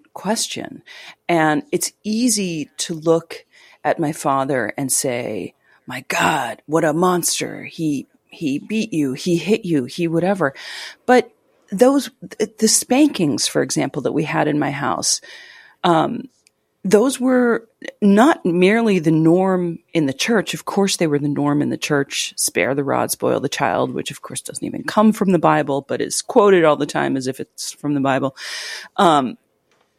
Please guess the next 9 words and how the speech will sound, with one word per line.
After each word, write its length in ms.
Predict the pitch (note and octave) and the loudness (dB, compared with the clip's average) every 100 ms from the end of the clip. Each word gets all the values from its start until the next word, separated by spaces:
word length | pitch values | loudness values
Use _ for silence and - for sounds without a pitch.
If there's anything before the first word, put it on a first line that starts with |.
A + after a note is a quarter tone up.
| _ - | _ -2
but 180 | G3 - | 0 4
that 220 | D4+ - | 2 2
was 160 | A3+ F#3+ | 2 4
all 200 | F3+ E3 | 4 4
very 260 | E3+ D#3 | 4 2
normal. 420 | D3+ D#3 D#3 C#3+ | 2 2 2 0
What 340 | C3+ E3 E3 F3+ | 2 2 2 2
wasn't 360 | C4 C#4+ B3 | 4 4 2
normal 540 | D#3+ C#3+ C3+ B2 C3+ | 2 0 0 0 -2